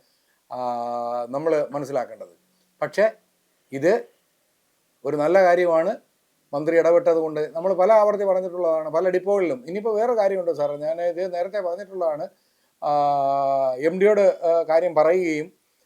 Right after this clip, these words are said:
മുഹമ്മദ് അൻസാരി സാറ്, ആ, ഒരു പ്രാവശ്യം ചടയമംഗലം ഡിപ്പോയിൽ പരിശോധിക്കുകയും ചെയ്തിട്ടുള്ളതാണ്. കാര്യം എന്ന് പറഞ്ഞു കഴിഞ്ഞാൽ, ആ, ഫോൺ എടുത്ത് മാറ്റി വെച്ചിട്ട്,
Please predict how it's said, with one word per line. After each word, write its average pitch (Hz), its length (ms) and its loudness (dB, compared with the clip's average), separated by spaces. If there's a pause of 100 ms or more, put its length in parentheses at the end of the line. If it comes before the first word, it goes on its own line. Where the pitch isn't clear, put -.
(340)
മുഹമ്മദ് 185 280 4
അൻസാരി 202 460 4
സാറ്, 175 540 2 (140)
ആ, 160 100 4
ഒരു 165 240 2
പ്രാവശ്യം 170 440 -2
ചടയമംഗലം 165 440 -4
ഡിപ്പോയിൽ 151 400 -6
പരിശോധിക്കുകയും 151 600 -6
ചെയ്തിട്ടുള്ളതാണ്. 123 460 -8
കാര്യം 139 200 -4
എന്ന് 156 120 -10
പറഞ്ഞു 151 180 -10
കഴിഞ്ഞാൽ, 143 300 -12 (520)
ആ, 120 360 -8
ഫോൺ 185 440 2
എടുത്ത് 160 180 0
മാറ്റി 143 280 -6
വെച്ചിട്ട്, 131 600 -14